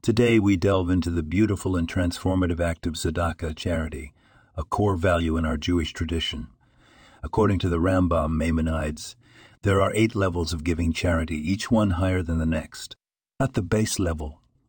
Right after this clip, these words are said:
one gives grudgingly, without a happy heart. The highest level, on the other hand, is to help someone become self-sufficient by offering a gift or loan, entering into a partnership,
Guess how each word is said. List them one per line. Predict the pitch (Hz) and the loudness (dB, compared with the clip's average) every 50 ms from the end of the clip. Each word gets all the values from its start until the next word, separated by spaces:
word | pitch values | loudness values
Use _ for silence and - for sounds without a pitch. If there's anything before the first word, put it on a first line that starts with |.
| _ _ - | _ _ -2
one | 87 92 95 92 | 0 2 2 2
gives | 85 87 90 85 80 82 | 2 0 0 0 -2 -4
grudgingly, | 82 - 90 90 90 82 82 80 80 78 78 76 - - _ _ _ _ _ _ _ _ _ _ - | -4 -2 -2 -2 -2 -2 -2 -4 -2 -4 -6 -6 -10 -16 _ _ _ _ _ _ _ _ _ _ -6
without | 82 80 87 85 78 76 | -4 -2 -2 -2 -2 -4
a | 73 | -4
happy | 71 90 82 80 - 82 | -4 -4 -4 -4 -4 -6
heart. | 76 73 82 80 76 78 - - - - _ _ _ _ _ _ _ _ _ _ _ _ _ _ _ _ _ - - - | -6 -4 -2 -4 -4 -4 -8 -14 -20 -20 _ _ _ _ _ _ _ _ _ _ _ _ _ _ _ _ _ -20 -10 -6
The | 82 80 | -2 0
highest | - 123 147 143 - - - | 2 2 2 2 0 -2 -2
level, | 82 78 73 73 78 76 78 - - _ _ - | -4 -4 -4 -6 -8 -10 -12 -14 -18 _ _ -8
on | 82 76 | -6 -4
the | 78 80 | -4 -4
other | 80 78 78 | -4 -4 -6
hand, | 76 76 76 76 78 78 - - _ _ - - - - - - - - - | -6 -6 -6 -8 -8 -10 -12 -14 _ _ -20 -20 -20 -20 -20 -20 -20 -6 -2
is | - 117 - | -2 0 0
to | - 131 | 2 2
help | 101 123 131 123 - | 2 2 0 0 -2
someone | - - 117 101 98 92 90 90 | -2 0 0 2 2 0 0 0
become | 80 98 - - 95 92 85 | -2 -2 -2 0 0 0 0
self-sufficient | - - 110 92 87 - - - - - 107 98 - - - - - - - - _ - - _ - - | 0 0 0 0 0 -2 -6 -8 -4 -4 -4 -4 -4 -4 -8 -10 -12 -14 -18 -20 _ -20 -20 _ -6 -4
by | - 95 | -2 -2
offering | - - 95 90 - - 110 104 98 92 85 - | 0 -2 -2 -4 -2 -2 -2 0 0 0 0 -2
a | 101 | -4
gift | 92 90 - 104 87 - - - | -2 0 2 0 0 -2 -4 -6
or | 87 87 85 | -4 -2 0
loan, | 82 87 85 80 78 76 73 76 80 - _ _ _ _ - - - - - _ - - | 0 0 0 0 -2 -4 -6 -10 -12 -16 _ _ _ _ -20 -20 -20 -20 -20 _ -2 2
entering | 113 127 135 127 131 123 123 120 117 110 | 4 4 4 4 4 2 4 4 4 4
into | 101 92 - - 98 92 | 2 0 -2 -2 -2 -4
a | |
partnership, | - - - 117 120 120 117 101 95 - - 95 87 82 - - | -4 -2 -2 -2 0 0 -2 -4 -4 -4 -2 -2 -4 -4 -6 -10